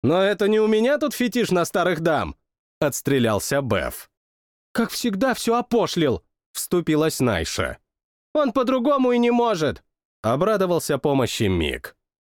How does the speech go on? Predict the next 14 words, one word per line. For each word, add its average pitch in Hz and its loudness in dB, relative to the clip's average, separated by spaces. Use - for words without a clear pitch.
«Вот, 247 0
значит, 202 0
как, 139 0
с - -10
каблучка 226 0
под 233 0
юбку? 240 0
Ясно, 240 2
ясно!» 165 0
растянулся 156 0
в 143 0
улыбке 180 0
бывший 135 0
хулиган. 85 -2